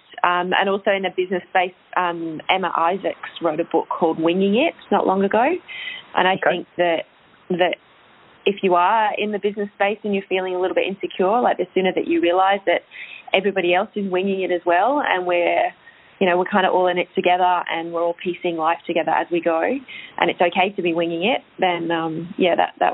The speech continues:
Speaker 1: could be quite a helpful book in the business space. So that was Emma Isaacs and Winging It.
Speaker 2: All right, great. I'll, I'll make sure there's links to this in the show notes for people listening if you want those book references.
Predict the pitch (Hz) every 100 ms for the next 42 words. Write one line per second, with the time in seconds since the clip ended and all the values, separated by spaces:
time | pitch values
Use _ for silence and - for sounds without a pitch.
0 | 208 208 180 170 180 170 175 - 170 165
1 | 156 180 165 160 165 165 - 165 - -
2 | - 170 165 170 - 175 - 165 156 -
3 | - - - - 180 160 160 170 160 151
4 | - - - - - - - - - 180
5 | 147 131 - 156 147 135 139 - 135 135
6 | 135 - 131 113 110 120 110 - 120 113
7 | - 120 104 120 113 - 113 110 110 -
8 | - 113 - 113 117 113 - 113 113 107
9 | - 113 110 110 - _ 110 110 104 101
10 | - 113 127 113 120 101 117